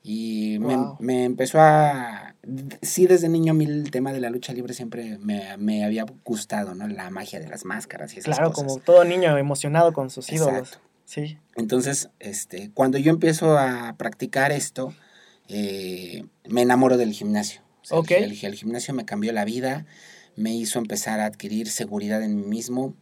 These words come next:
Speaker 1: este, fui mejorando evidentemente mi autoestima, mi aspecto físico, eh, cambió, eh,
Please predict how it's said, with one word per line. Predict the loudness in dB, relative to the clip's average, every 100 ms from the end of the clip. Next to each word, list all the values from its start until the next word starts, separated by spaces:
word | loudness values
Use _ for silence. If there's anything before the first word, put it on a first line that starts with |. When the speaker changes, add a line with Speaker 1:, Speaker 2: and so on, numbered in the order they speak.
| _ -20
Speaker 1:
este, | -20 -18 -16 -18 -18
fui | -8 -4
mejorando | -4 -4 -8 -8 -8
evidentemente | -8 -10 -12 -12 -12
mi | -12
autoestima, | -12 -12 -12 -8 -4 -4 -6 -14 -20 -8
mi | 0 0
aspecto | 0 -4 -4 -4
físico, | -4 -4 -6 -4 -4 -2 -2 -4 -6 -14 -20 -20 -12
eh, | -10 -2
cambió, | 0 2 8 10 10 6 -6
eh, | -14 -10 -10 -10 -12 -14 -20